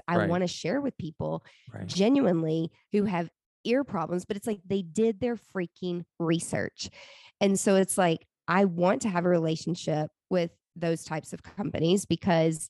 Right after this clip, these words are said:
Speaker 1: they did their research and they understand the brand.
Speaker 2: Mm.
Speaker 1: And then the companies that send, like, cute monogram planners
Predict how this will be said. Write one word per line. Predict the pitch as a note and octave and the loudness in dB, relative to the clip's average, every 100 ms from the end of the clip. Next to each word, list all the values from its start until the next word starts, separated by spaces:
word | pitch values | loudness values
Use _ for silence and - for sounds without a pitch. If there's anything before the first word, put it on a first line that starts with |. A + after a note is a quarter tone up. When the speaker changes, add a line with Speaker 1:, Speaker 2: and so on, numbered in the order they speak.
| - | -4
Speaker 1:
they | E3+ | -4
did | C3 - | -4 -2
their | F3 | 0
research | G#3 C#4+ - E3+ C#3+ - | 2 0 0 -2 -2 -4
and | E3 | -2
they | D#3+ | -2
understand | A#2 D#3 D#3+ - D#3 E3+ | -2 -2 -2 -4 -4 -2
the | |
brand. | B3+ B2 A2 | -2 0 0
Speaker 2:
Mm. | G#2 - _ _ - | -4 -10 _ _ -6
Speaker 1:
And | G#3+ G#3+ | -2 0
then | B3 | 0
the | D4+ | 0
companies | A3+ G3 F#3 F3 | -2 -2 -4 -4
that | F3+ | -6
send, | G3 G3 | -4 -2
like, | E3+ - - | -4 -6 -12
cute | - A3 - | -4 -4 -2
monogram | F3+ F#3 G3+ G3 F#3+ F3+ | -2 -2 -2 -2 -4 -4
planners | - D#3+ D#3+ G3+ A3+ - | -6 -4 -2 -2 -4 -8